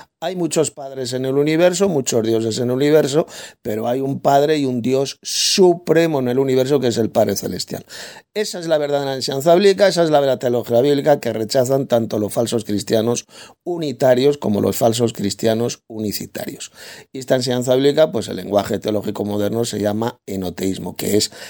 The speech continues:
precisamente lo que desde hace siglos llevan enseñando estos judíos,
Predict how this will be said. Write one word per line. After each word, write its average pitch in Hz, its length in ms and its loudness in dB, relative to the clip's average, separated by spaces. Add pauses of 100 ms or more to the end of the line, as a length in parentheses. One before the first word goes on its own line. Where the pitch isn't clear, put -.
(140)
precisamente 107 640 -2
lo 113 160 4
que 101 120 -4
desde 98 200 -2
hace 104 180 0
siglos 113 300 0
llevan 107 220 0
enseñando 110 420 -2
estos - 240 -10
judíos, 127 560 2